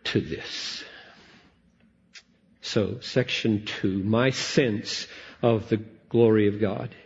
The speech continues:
From beginning to end, in the Bible,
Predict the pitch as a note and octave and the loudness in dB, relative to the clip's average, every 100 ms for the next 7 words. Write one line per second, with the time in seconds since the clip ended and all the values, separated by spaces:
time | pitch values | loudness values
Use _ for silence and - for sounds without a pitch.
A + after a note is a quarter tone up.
0 | _ _ - - _ _ _ _ _ _ | _ _ -20 -20 _ _ _ _ _ _
1 | _ _ _ _ _ - - - - _ | _ _ _ _ _ -20 -20 -20 -20 _
2 | _ _ _ _ _ - - - - - | _ _ _ _ _ -20 -20 -20 -20 -20
3 | - _ _ _ _ _ _ - - - | -20 _ _ _ _ _ _ -20 -18 -16
4 | - - - - - - F3 E3 D3 G#3+ | -18 -20 -20 -20 -4 2 4 4 4 6
5 | A#3+ G#3+ A#3 E3 B2+ C3 D#3 D3 C3+ - | 6 4 2 2 2 4 2 2 -4 -12
6 | - _ _ _ _ _ _ _ _ _ | -20 _ _ _ _ _ _ _ _ _
7 | _ _ _ - - _ _ _ _ _ | _ _ _ -20 -20 _ _ _ _ _
8 | - D#3+ E3 D3 E3 E3 D3+ G#2 A2+ | 2 4 4 2 2 2 2 2 2